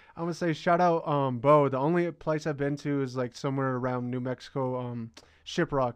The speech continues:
That's the only other, like, place I did, I perform other than here. But it was just, like, one, one part because I had one feature with them, and it was just a,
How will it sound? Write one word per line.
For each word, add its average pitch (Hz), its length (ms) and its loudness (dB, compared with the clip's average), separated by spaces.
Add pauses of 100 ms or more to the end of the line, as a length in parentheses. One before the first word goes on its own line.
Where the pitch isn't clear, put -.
That's 139 180 -2
the 139 120 -6
only 147 280 0
other, 131 260 2
like, 123 220 -4
place 131 300 -4
I 127 60 0
did, 123 220 -4
I 135 100 -8
perform 127 440 -4
other 131 220 -2
than 120 200 -6
here. 120 220 -6
But 120 160 -4
it 135 60 2
was 143 120 0
just, 135 200 -8
like, 123 160 -6
one, 123 200 -2 (440)
one 214 260 6
part 160 300 4
because 139 220 -4
I - 20 2
had 139 100 4
one 143 240 2
feature 147 340 -4
with 123 140 -4
them, 123 180 -4
and 123 140 -6
it 127 80 -4
was 131 160 -2
just 127 160 -6
a, 127 80 -4